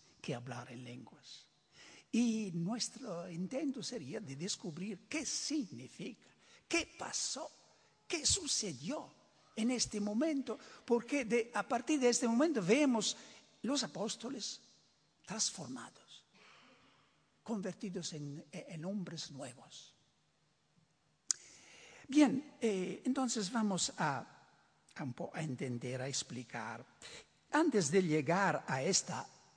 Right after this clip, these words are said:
conclusión, hay, eh, en el relato algunos signos,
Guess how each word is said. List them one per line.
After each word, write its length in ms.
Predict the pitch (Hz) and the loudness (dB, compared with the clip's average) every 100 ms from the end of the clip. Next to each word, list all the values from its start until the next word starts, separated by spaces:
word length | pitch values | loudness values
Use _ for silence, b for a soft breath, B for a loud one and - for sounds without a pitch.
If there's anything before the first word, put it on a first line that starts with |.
| _ | _
conclusión, 960 | - 156 160 151 - 185 147 123 165 294 - - _ _ _ _ _ _ _ - B B B B B - | -8 -8 -4 -2 2 2 0 -2 -6 -8 -10 -20 _ _ _ _ _ _ _ -20 B B B B B -6
hay, 800 | 240 294 302 294 - - - _ | -2 2 4 2 0 -16 -20 _
eh, 300 | 202 170 165 | -4 -2 -2
en 180 | - 170 | -2 0
el 140 | 160 | 0
relato 720 | 180 311 311 160 120 - 247 - _ _ _ _ | 0 0 0 -4 -6 -6 -6 -8 _ _ _ _
algunos 420 | 247 - 269 254 240 | -10 0 4 6 6
signos, 800 | 262 220 214 214 208 196 - | 6 8 8 6 4 -2 -4